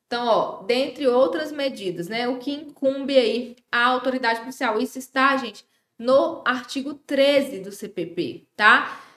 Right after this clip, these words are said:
Letra D, representar acerca da prisão preventiva.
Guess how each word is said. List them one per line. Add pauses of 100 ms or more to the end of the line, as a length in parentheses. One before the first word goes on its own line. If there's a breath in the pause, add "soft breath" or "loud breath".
(100 loud breath)
Letra
D,
representar
acerca
da
prisão
preventiva.